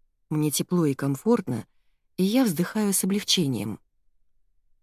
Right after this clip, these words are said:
В палате пахнет антибактериальным мылом. Этот запах до сих пор напоминает мне про болезнь и рак, про то время, когда угасала мама. Марк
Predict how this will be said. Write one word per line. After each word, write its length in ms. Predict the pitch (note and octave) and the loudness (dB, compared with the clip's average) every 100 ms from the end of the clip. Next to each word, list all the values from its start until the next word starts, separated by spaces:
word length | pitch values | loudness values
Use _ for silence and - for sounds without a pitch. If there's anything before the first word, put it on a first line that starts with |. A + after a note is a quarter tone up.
| _ _ | _ _
В 100 | - | -6
палате 440 | - F3 A3+ C#4 F#3 | 2 4 4 2 0
пахнет 440 | - A3 - G3+ | 0 0 2 0
антибактериальным 920 | - A#3 G3 E3 - F3+ F3 G3+ G3+ | 2 0 2 0 0 2 2 4 4
мылом. 540 | G#3 A3+ A3 A#2+ A#2 G#2+ _ _ _ _ _ _ - | 4 4 4 0 -6 -12 _ _ _ _ _ _ 0
Этот 320 | C4 C4 D#3+ | 2 2 2
запах 380 | C#3 G3 G3+ F#3+ | 2 2 2 0
до 100 | F3+ | 2
сих 220 | F#3+ G#3 | 0 0
пор 200 | C4 B3 | 2 4
напоминает 640 | D#3 C3+ D#3 F3 G#3 F#3 | 2 0 2 2 2 2
мне 160 | D#3+ D#3 | 0 0
про 140 | D#3 | 0
болезнь 500 | C#3+ D3+ F3 F#3+ F3+ | -2 0 2 2 2
и 140 | - E3+ | 0 0
рак, 340 | G#3 G#3 - _ _ _ _ | 2 0 -2 _ _ _ _
про 160 | - D#3 | -4 0
то 140 | D3+ | 0
время, 340 | C#3 E3+ F#3+ | 0 2 2
когда 320 | D3+ C#3 C#3+ D3 | 2 -2 -2 0
угасала 480 | D3 D3 F#3 F3 | 0 0 0 2
мама. 460 | F3 G3 F#3 G#2+ G2 _ _ _ _ _ _ _ _ _ | 2 2 2 -4 -10 _ _ _ _ _ _ _ _ _
Марк 380 | D3+ D#3+ D#3 - | -2 0 0 -4